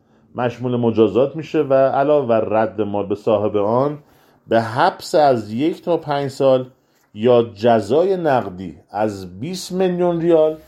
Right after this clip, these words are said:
تا یکصد میلیون ریال یا هر دو مجازات محکوم خواهد شد.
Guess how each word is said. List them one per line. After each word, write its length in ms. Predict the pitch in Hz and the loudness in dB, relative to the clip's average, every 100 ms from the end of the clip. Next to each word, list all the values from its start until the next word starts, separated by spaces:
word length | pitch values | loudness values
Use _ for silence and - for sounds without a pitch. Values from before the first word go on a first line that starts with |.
| _ _ _ _ | _ _ _ _
تا 200 | 113 117 | -2 0
یکصد 680 | 113 120 117 - 131 180 | 0 -4 -4 -2 0 0
میلیون 400 | 190 185 180 175 | -2 -4 -4 -4
ریال 400 | 165 165 160 160 170 | 0 2 2 0 -6
یا 240 | 143 208 214 | -2 0 2
هر 180 | 202 | 2
دو 160 | 151 147 | 0 -2
مجازات 640 | 143 123 120 110 135 147 151 _ _ _ _ _ _ | -2 0 0 2 0 0 -4 _ _ _ _ _ _
محکوم 480 | 92 120 113 139 123 | -2 0 0 0 0
خواهد 340 | - 78 76 | 0 -2 -4
شد. 180 | - 78 | -8 -16